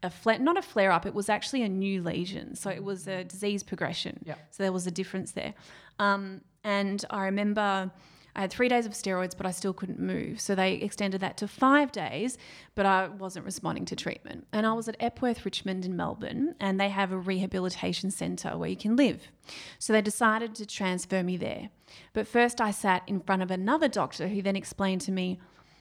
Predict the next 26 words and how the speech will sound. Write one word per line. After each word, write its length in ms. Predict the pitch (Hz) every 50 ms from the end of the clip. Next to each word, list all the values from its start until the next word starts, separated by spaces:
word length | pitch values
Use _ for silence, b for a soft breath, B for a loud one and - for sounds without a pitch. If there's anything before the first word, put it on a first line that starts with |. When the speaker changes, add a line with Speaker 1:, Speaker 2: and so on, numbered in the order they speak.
| B B B
Speaker 1:
and 140 | - 214 202
I 40 | 202
was 100 | 196 - -
age 200 | 208 196 196 -
twenty-nine, 680 | - 208 196 175 170 175 175 165 170 - - - 214 185
Speaker 2:
Mm. 100 | 180 165 156 _ _ _ _ _ _ _ _ _
Speaker 1:
"You 160 | - 208 208
may 160 | 202 196 196
never 260 | 208 208 220 202 202
walk 300 | 196 185 180 175 175 -
again. 480 | 190 185 - - 135 - - 196 226 226 - _ b b b b b b b b b
It's 200 | - 185 - -
now 220 | 214 208 208 202 196
a 40 |
waiting 380 | 175 175 170 165 160 175 175 170
game. 360 | 175 170 156 151 160 175 208
You're 80 | 202 202
not 160 | 196 185 -
responding 400 | - 190 - - 185 185 175 180 175
to 80 | 190
treatment. 600 | - - - 175 156 156 - - - - - - _ _ _ _ -
Let's 160 | 185 180 180
just 200 | - 190 180 -
see 120 | - 208
what 140 | - - 190
happens." 580 | 180 - - - - - 170 202 - - -